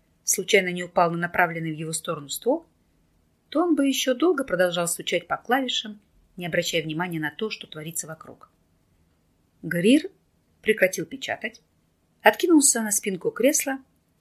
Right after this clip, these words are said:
и вопросительно уставился в мрачное лицо незнакомого мужика с пистолетом, как бы ожидая разъяснений. Скорее всего, если бы он запаниковал или попытался позвать на помощь,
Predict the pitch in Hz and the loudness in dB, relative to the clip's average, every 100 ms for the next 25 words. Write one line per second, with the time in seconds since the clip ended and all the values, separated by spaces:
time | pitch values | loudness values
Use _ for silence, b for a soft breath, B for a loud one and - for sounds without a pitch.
0 | _ _ _ 214 190 185 185 - 285 240 | _ _ _ -2 -2 2 2 2 0 0
1 | 196 - 240 233 - 208 208 _ _ - | 0 -2 -2 0 -2 -2 -8 _ _ -18
2 | 160 185 202 196 165 165 - - 254 214 | -8 4 4 4 -4 -4 -4 -2 0 0
3 | 170 165 175 165 160 156 - - - - | -4 -6 -8 -8 -8 -8 -8 -8 -6 -4
4 | - 160 139 - - _ _ _ _ - | -4 -4 -8 -16 -20 _ _ _ _ 0
5 | 160 160 151 - _ - 165 160 170 196 | 0 0 -2 -6 _ -6 -4 0 2 2
6 | 180 160 165 - 113 123 - _ _ _ | 2 -2 -6 -6 -6 -10 -16 _ _ _
7 | _ _ _ _ _ _ _ _ _ _ | _ _ _ _ _ _ _ _ _ _
8 | _ _ _ - - 190 208 208 208 208 | _ _ _ -12 0 4 6 4 4 -2
9 | 196 240 240 196 190 185 196 - 190 175 | 0 0 2 2 -2 2 2 2 0 -4
10 | 175 180 175 185 185 247 208 - 170 - | -8 -8 -4 -4 0 -2 -2 -6 -6 -6
11 | - - 202 - - 190 170 170 151 - | -10 0 0 0 -2 -4 -4 -4 -8 -8
12 | 247 269 - - | -2 -2 -2 -12